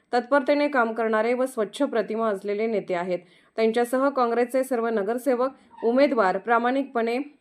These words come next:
जनतेशी निगडीत आणि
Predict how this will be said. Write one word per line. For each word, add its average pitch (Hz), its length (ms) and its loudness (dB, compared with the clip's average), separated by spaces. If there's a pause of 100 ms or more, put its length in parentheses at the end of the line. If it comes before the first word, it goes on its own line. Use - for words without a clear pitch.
(240)
जनतेशी 269 680 0
निगडीत 208 480 0 (340)
आणि 247 520 0